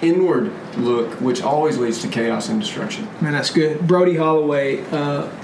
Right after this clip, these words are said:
Speaker 2: always says, he says to his, his young men that he disciples, that you should get up in the morning and go hard all day,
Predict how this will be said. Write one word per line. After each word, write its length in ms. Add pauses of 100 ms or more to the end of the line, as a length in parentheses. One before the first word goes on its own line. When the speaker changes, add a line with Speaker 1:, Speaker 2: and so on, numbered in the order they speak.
(280)
Speaker 2:
always 340
says, 680
he 80
says 300
to 140
his, 340
his 280
young 260
men 320
that 120
he 140
disciples, 760 (1300)
that 300
you 80
should 220
get 140
up 140
in 80
the 80
morning 480 (500)
and 260
go 240
hard 580
all 300
day, 460